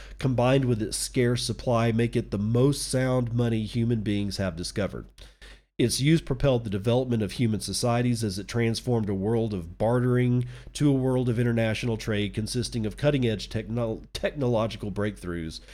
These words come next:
The possession of gold, although it has an excellent track record as quality money, has repeatedly led to the destruction of civilization in a historical loop that always seems to repeat itself. Sons of bitches.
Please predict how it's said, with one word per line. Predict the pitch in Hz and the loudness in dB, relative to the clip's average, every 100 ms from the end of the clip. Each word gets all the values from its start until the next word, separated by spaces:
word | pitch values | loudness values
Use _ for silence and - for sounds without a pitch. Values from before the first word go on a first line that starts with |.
| - - - | -20 -8 -2
The | 117 | 2
possession | 131 127 123 113 101 | 4 4 2 0 -4
of | 92 | -4
gold, | 110 156 156 156 151 | 0 4 4 2 0
although | 110 110 117 113 | -2 0 0 0
it | 107 | 0
has | 104 113 104 | -2 -2 -2
an | 95 - | -4 -2
excellent | 165 - 110 90 | -2 -2 -4 -4
track | - 120 113 113 | -2 -2 -2 -2
record | 110 95 101 98 - - _ | -4 -4 -6 -6 -12 -20 _
as | 87 - | -8 -6
quality | - 120 98 85 | -2 0 0 -2
money, | 90 165 131 87 123 - - | 0 2 2 0 -6 -6 -2
has | 139 156 143 | 2 2 2
repeatedly | 143 151 - 131 135 123 131 | -2 -4 -2 0 0 0 0
led | 113 113 110 | 0 -2 -2
to | 110 | -2
the | 107 | -4
destruction | 107 - 107 - 104 | -4 -4 -4 -2 -4
of | 95 | -2
civilization | - 95 95 98 165 185 196 185 | -2 -2 -2 2 2 2 2 2
in | 190 190 | 4 2
a | |
historical | 170 185 175 156 156 170 | 2 0 2 0 2 0
loop | 117 123 | 2 2
that | 123 110 | 0 0
always | 113 113 | 0 -2
seems | 101 101 | -2 -4
to | 95 | -2
repeat | 113 120 202 | -2 2 2
itself. | 98 - 92 73 64 - _ | 2 -2 -4 -4 -6 -14 _
Sons | - 90 90 107 | -8 -6 -4 -4
of | |
bitches. | 107 - 57 - | -4 -6 -10 -12